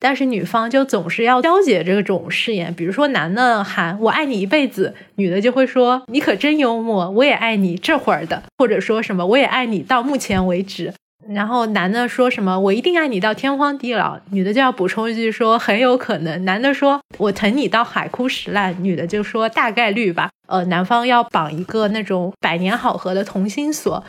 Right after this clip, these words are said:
后来女的说“我没有办法保证百年好合”，他们俩就像在菜市场讨价还价一样，最后写了一个十年好合。最后的结尾就还挺感动的，因为那个女的就，她说的是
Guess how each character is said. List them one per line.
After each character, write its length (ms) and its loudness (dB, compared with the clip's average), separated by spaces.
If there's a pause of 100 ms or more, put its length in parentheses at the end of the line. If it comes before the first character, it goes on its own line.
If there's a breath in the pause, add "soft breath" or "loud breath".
后 200 0
来 80 2
女 160 4
的 120 0
说 460 2
“我 120 2
没 120 6
有 100 6
办 160 2
法 140 2
保 180 2
证 300 -2
百 160 -2
年 160 0
好 220 -2
合”， 200 -6
他 140 -6
们 80 -4
俩 160 0
就 240 -2 (260 loud breath)
像 240 -2
在 240 2
菜 220 -2
市 100 -10
场 380 -2
讨 180 -4
价 180 2
还 200 -4
价 220 0
一 80 -2
样， 200 -2
最 140 0
后 120 -4
写 200 0
了 80 0
一 60 2
个 120 0
十 240 -2
年 240 0
好 200 -2
合。 280 -10 (160)
最 160 0
后 160 4
的 140 2
结 240 0
尾 200 0
就 200 -2
还 220 -2
挺 200 -6
感 240 -2
动 300 -4
的， 120 -6
因 140 -4
为 80 -6
那 100 -8
个 120 -4
女 220 0
的 200 -8
就， 380 -6
她 160 -4
说 180 -6
的 160 -2
是 340 -4